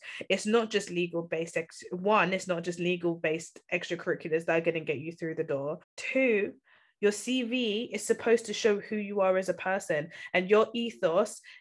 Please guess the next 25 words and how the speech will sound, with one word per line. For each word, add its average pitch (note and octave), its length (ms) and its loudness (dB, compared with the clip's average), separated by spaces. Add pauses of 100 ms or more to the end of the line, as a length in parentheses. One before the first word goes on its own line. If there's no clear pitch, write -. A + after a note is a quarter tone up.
(160)
is G3+ 140 2
gonna G3+ 220 6
match G3 480 2
the F#3 100 0 (100)
right G3+ 440 2 (180)
law F3+ 220 2
firm, F3 520 0
et F3 140 -6
cetera, D#3 540 -2 (540)
wherever G3+ 440 6
you're F#3 240 4
applying, F3 640 0
the F3+ 120 0
right F#3+ 360 2
company, F3+ 800 -2
the F3 120 -2
right, F3+ 380 4 (760)
I F#3+ 100 2
don't F#3 160 2
know, F3 380 2 (420)
law G3+ 340 2
journal, F#3 720 4
the F#3 100 0
right, F3+ 420 6 (100)
you F#3+ 80 -14